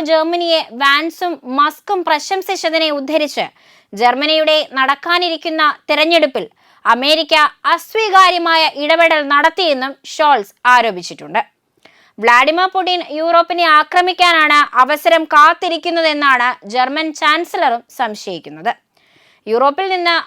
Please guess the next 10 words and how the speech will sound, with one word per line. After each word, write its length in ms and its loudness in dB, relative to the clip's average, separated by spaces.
അമേരിക്കയുടെ 720 0
സൈനിക 380 0
സാന്നിധ്യം 500 -2
പിൻവലിക്കുന്നത് 720 -2
വരെ 240 4
പുടിൻ 320 -2
കാത്തിരിക്കുകയാണോ 1120 0
എന്നതിലും 400 -4
ഷോൾസ് 460 2
ആശങ്ക 320 0